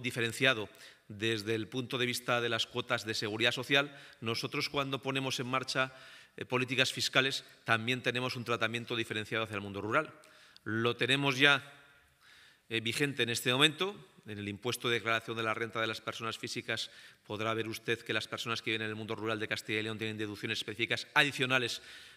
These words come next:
por vivir en este mundo rural. Y, eh, lo vamos a tener en, eh, la nueva rebaja fiscal que estamos ya en tramitación, eh, ampliando las que ya tenemos en el caso de transmisiones patrimoniales y otras.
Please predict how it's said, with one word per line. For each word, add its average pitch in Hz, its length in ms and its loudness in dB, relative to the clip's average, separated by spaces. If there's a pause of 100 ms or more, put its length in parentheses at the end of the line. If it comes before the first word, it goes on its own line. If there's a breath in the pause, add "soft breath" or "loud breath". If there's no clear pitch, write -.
(120)
por 110 160 0
vivir 113 240 2
en 110 60 -2
este 110 180 -2
mundo 104 280 -6
rural. 135 380 2 (840 loud breath)
Y, 156 460 8
eh, - 80 -2
lo 117 100 0
vamos 135 220 0
a 131 40 -4
tener 135 240 2 (560)
en, 127 300 2 (800)
eh, 131 260 -2
la 123 140 4
nueva 139 260 6
rebaja 143 320 6
fiscal 120 500 2
que - 100 -10
estamos 113 360 -2
ya 117 280 2
en 113 120 -2
tramitación, 113 640 2 (720 loud breath)
eh, 104 480 -2 (760)
ampliando 139 580 6
las 139 160 4
que 127 120 2
ya 127 120 6
tenemos 127 520 2
en 131 100 -4
el 117 120 -2
caso 131 260 2
de 127 80 2
transmisiones 120 540 0
patrimoniales 113 640 -2
y 139 40 8
otras. - 400 0